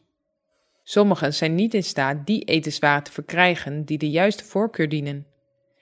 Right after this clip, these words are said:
In plaats van die artikelen te gebruiken die dit tekort het beste kunnen aanvullen,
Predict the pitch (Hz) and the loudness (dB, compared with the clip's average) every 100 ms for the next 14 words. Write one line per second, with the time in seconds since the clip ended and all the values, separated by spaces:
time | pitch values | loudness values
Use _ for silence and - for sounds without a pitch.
0 | _ _ - 185 185 240 254 - 180 170 | _ _ -2 0 4 4 4 2 0 2
1 | 214 185 165 170 160 147 147 143 143 156 | 4 4 2 -2 0 -2 -2 -8 0 4
2 | 170 165 147 143 147 143 196 - 196 151 | 4 2 -4 -4 -4 2 0 0 -2 0
3 | 143 143 135 - 185 - 175 147 143 - | 0 -4 -2 2 2 0 -4 -4 -4 -4
4 | 160 165 208 220 277 | -4 -4 -2 -2 -4